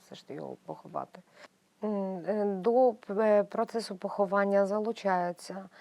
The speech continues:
е, саме, е, військовий оркестр військової частини, почетна вар-, варта обов'язкова, е, та капеланська служба, які, м,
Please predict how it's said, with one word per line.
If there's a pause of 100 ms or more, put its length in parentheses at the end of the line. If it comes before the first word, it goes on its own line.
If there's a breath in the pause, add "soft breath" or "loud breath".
(360 loud breath)
е,
саме,
е,
військовий
оркестр
військової
частини, (480 loud breath)
почетна
вар-,
варта
обов'язкова, (460 loud breath)
е, (100)
та
капеланська
служба, (480 loud breath)
які, (1200)
м,